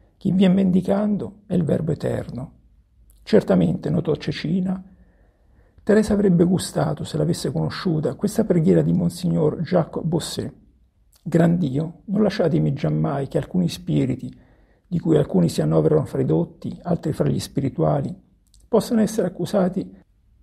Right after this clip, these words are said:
al vostro terribile tribunale di aver contribuito, in qualche modo, a chiuver-, chiudervi l'accesso in non so quanti cuori,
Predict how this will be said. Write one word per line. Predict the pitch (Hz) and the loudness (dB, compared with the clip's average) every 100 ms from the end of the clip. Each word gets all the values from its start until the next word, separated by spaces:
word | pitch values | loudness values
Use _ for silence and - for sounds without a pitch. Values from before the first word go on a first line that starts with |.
| _ - | _ 2
al | 175 | 4
vostro | 196 - 196 | 4 2 0
terribile | 185 190 165 180 | 2 2 4 4
tribunale | 180 165 185 180 170 | 4 0 2 4 4
di | 165 | 4
aver | 165 - | 2 0
contribuito, | - 156 160 127 151 147 139 139 131 | -2 -2 0 0 0 2 0 0 -4
in | 139 | -4
qualche | - 175 - | -2 -2 0
modo, | 156 151 143 135 - - | 2 2 2 0 -4 -4
a | 180 | -4
chiuver-, | - 202 185 180 - - | 0 0 2 0 -6 -10
chiudervi | - 170 160 175 | -2 2 2 2
l'accesso | 165 - - 151 143 - - - | 2 0 -4 -4 -4 -6 -12 -2
in | 190 | -2
non | - | 0
so | 180 175 | -2 0
quanti | 165 - 156 | 0 0 -4
cuori, | - 139 120 127 | -2 -2 -4 -6